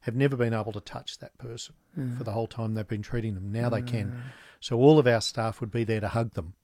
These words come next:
Speaker 1: because
Speaker 2: Mm.
Speaker 1: health professionals, you know, it's, it is a, it's a very tactile profession, and
Speaker 2: Yeah.
Speaker 1: you've not been able to do that at all. They would hug them. We'd give them a big certificate to say they were Ebola free. And then our staff who'd made this big white wall of hope,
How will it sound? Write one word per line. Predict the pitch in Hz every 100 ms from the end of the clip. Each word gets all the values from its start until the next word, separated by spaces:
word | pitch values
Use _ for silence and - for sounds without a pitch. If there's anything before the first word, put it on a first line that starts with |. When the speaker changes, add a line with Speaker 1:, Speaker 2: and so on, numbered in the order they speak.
| _
Speaker 1:
because | 160 156 151 127 120
Speaker 2:
Mm. | 147 - _
Speaker 1:
health | - 190 -
professionals, | - 131 - 131 120 107 -
you | 147
know, | 131
it's, | 117 -
it | 135
is | 135 139 120
a, | 117 -
it's | 120 -
a |
very | 120 127
tactile | 117 - - - 107 107 101 - - - -
profession, | - 120 131 123 95 92 -
and | 120
Speaker 2:
Yeah. | 113
Speaker 1:
you've | 113
not | 127 127
been | 113
able | 107 107
to | 101
do | 110 107
that | 104
at | 101 104
all. | 107 101 -
They | 123
would | 127
hug | - 123 123
them. | - 113 - - - - -
We'd | 113
give | 131 131
them | 123
a | 113
big | 123 113
certificate | - 107 113 120 -
to |
say | - 123
they | 113 113
were | 104
Ebola | 95 107 110
free. | - 107 104 110 -
And | 123
then | 123 113
our | 107
staff | - 135 135
who'd | - 107
made | 117 120 120
this | 117 -
big | - 113
white | 101 110 104 120
wall | 110 107
of | 101
hope, | 110 104